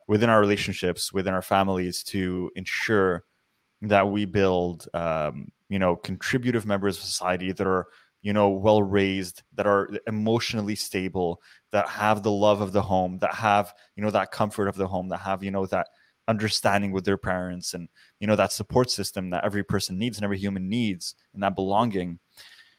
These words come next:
But at the same time, you know, when you look at some of these countries, as you mentioned, and, you know, I'm so, I'm so grateful to be, uh, living in Canada. Alhamdulillah, I think Canada is a beautiful country, and I, I absolutely love it. And, um,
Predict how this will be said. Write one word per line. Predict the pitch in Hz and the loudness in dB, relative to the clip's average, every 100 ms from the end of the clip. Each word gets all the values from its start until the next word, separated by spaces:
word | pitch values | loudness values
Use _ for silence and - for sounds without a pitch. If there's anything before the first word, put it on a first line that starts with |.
| _ _ _ _ _ | _ _ _ _ _
But | 98 | -2
at | 101 | 0
the | 107 | 0
same | - 113 | 0 0
time, | 104 131 127 101 95 90 95 _ _ _ _ _ _ _ _ | 0 2 4 2 -2 -8 -14 _ _ _ _ _ _ _ _
you | 107 | 0
know, | 104 101 87 | 4 4 2
when | 107 107 | 0 2
you | 107 | 6
look | 113 120 | 4 4
at | 104 - - _ _ _ _ _ _ _ _ | 2 2 -8 _ _ _ _ _ _ _ _
some | - 123 | -4 0
of | 110 | 0
these | 104 | -2
countries, | - 113 113 95 | -2 -2 -2 -6
as | 90 | -4
you | 95 | -2
mentioned, | 101 - 92 92 - _ _ _ _ _ - - | -2 -2 -6 -6 -12 _ _ _ _ _ -10 0
and, | 110 107 | 2 2
you | 113 | 2
know, | 107 | 6
I'm | 98 | 6
so, | 117 - 110 | 6 6 6
I'm | 107 | 6
so | 110 | 2
grateful | 107 117 123 | 0 0 0
to | 107 | -4
be, | 98 98 92 | -4 -4 -2
uh, | 85 | -2
living | 98 107 | -2 -2
in | 107 | -4
Canada. | 95 107 110 92 80 | -4 -4 -2 -4 -6
Alhamdulillah, | - 98 92 95 | -8 -8 -4 -2
I | 92 90 | -2 -2
think | 101 | -6
Canada | 95 98 95 | -2 -2 -2
is | |
a | 87 | -4
beautiful | 92 92 90 | -6 -6 -6
country, | 95 92 95 82 | -6 -6 -6 -6
and | |
I, | 73 - - | -6 -8 -8
I | 90 | -6
absolutely | - 78 78 | -6 -8 -6
love | 92 | -6
it. | 82 - - - _ _ | -6 -12 -20 -20 _ _
And, | 95 92 87 | -4 -2 0
um, | 82 82 76 | 2 2 -2